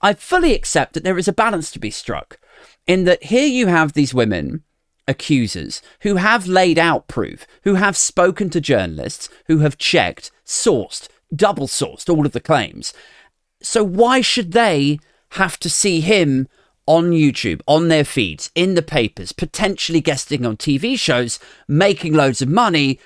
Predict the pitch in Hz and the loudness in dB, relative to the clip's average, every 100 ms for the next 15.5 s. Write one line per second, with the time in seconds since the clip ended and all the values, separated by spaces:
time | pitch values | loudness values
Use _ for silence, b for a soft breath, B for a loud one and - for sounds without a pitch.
0 | b b 123 120 156 175 185 175 147 147 | b b -12 0 2 4 4 4 2 2
1 | 156 139 135 131 - 135 117 123 120 147 | 2 2 0 0 0 -2 0 0 2 0
2 | 127 120 110 - 107 107 113 101 101 123 | 0 2 2 0 -2 0 -2 -2 0 0
3 | 127 98 80 78 - 73 _ _ _ _ | 0 -2 -6 -10 -16 -20 _ _ _ _
4 | _ _ 175 196 208 208 233 190 101 92 | _ _ -2 2 2 2 2 0 -2 -6
5 | - 170 220 165 - 294 277 269 262 - | -4 -2 0 -2 0 0 2 0 -2 -2
6 | 202 170 156 147 - 147 - - 139 85 | 0 2 2 -2 -6 -6 -4 0 0 0
7 | - - _ _ _ _ _ - 262 320 | -8 -20 _ _ _ _ _ -4 0 2
8 | 330 - 381 339 247 - - 240 233 190 | 2 2 2 2 0 -2 -2 2 2 2
9 | 202 175 - - 147 151 151 143 104 80 | -2 -2 -10 -4 0 2 2 0 -2 -6
10 | - - _ _ _ _ _ _ _ - | -14 -20 _ _ _ _ _ _ _ -6
11 | 151 143 123 123 87 55 - - _ _ | 0 2 2 2 0 -8 -20 -20 _ _
12 | _ _ _ _ - - - 139 123 117 | _ _ _ _ -20 -8 0 2 4 2
13 | - 131 139 135 147 180 175 120 113 - | 0 0 0 4 4 4 4 2 -2 0
14 | 104 92 90 92 - 127 135 139 - 170 | 0 -2 -6 -6 -8 -8 -6 -6 -2 0
15 | 170 160 151 135 | 0 0 -2 -4